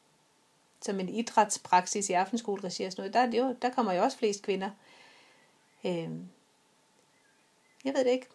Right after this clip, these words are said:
Altså, pulsen er jo ikke, eller det kommer selvfølgelig an på, hvorfor en slags yoga man går til, men det er jo ikke... Jeg havde, jeg havde en mand, som han, han kom på, på et af mine hold, og som sagde, at, at når, når tiden nu er knap, og han gerne vil holde sig i form, så er det mere, så holder han sig i form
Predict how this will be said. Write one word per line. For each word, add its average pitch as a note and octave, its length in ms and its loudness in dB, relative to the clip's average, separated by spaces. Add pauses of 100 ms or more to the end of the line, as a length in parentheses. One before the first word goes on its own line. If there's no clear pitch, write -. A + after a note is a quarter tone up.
(160)
Altså, - 180 -4
pulsen C#4 380 0
er G#3 40 2
jo G#3+ 80 8
ikke, B3+ 220 2
eller G#3 220 -2
det G#3+ 180 -10
kommer A#3 160 6
selvfølgelig A#3 240 4
an A#3+ 60 4
på, B3+ 100 4
hvorfor A3 180 2
en G#3+ 40 -2
slags G3+ 240 0
yoga A#3 220 6
man G3+ 160 2
går G#3 220 4
til, G3+ 280 -2
men G3 180 -4
det F#3 100 -4
er G#3+ 40 4
jo A#3 80 6
ikke... - 220 -10 (2750)
Jeg G#3 80 2
havde, A#3+ 220 10
jeg A#3 80 6
havde C4+ 200 8
en A#3 160 6
mand, G#3+ 180 4
som G3 180 0
han, G3 220 -2
han G#3+ 160 -6
kom G3+ 220 2
på, F3 420 2 (460)
på G#3+ 100 -4
et G3 100 2
af G3+ 80 0
mine F#3 180 -4
hold, F#3 180 0
og F3+ 100 -4
som F#3+ 160 -8
sagde, F#3 320 0
at, - 280 -8 (460)
at - 160 -8
når, G#3+ 320 0
når A#3 180 10
tiden A#3 340 4
nu A3 120 6
er A3 80 8
knap, G3 460 4 (480)
og G3 100 0
han G#3 120 -2
gerne F3 180 4
vil G#3 100 0
holde F#3+ 140 2
sig F#3 160 0
i F3 40 0
form, F3 380 2
så - 140 0
er G#3+ 40 4
det G#3 100 2
mere, G3 360 4
så - 160 2
holder G3+ 180 4
han F#3 120 -2
sig F#3 140 -2
i F3+ 40 -2
form F3+ 420 4